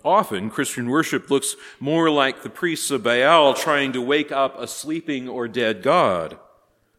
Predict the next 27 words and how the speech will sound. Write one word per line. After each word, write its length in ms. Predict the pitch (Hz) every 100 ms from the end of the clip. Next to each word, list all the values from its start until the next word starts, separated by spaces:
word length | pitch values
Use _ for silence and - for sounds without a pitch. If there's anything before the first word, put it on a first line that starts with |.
| _ _ _ -
or 220 | 120 107
worse, 460 | 117 165 143 -
a 120 | - 123
sleepy 480 | - 160 160 147
dead 320 | 120 135 123 98
people 520 | 208 214 113 95 - - _
coming 320 | - 170 156
into 140 | 147 131
the 100 | 113
presence 480 | 180 202 185 180
of 100 | 139
God 460 | 113 110 110 107 104 - - _ -
merely 420 | 131 139 135 127
to 180 | - 113
stay 480 | - 135 123 120 113
asleep, 580 | 107 - 180 120 - - _ _ _ _ _ _ _
without 440 | 131 127 165 160 139
the 60 |
desire 440 | 120 117 120 113 113
to 100 | 117
be 120 | 123
made 260 | 117 117
truly 640 | 107 - 175 170 135 113 107 - -
alive 760 | - 110 120 143 131 107 104 120 101
by 300 | 110 107 104
his 300 | 95 107 95
Spirit. 600 | - 170 175 92 78 -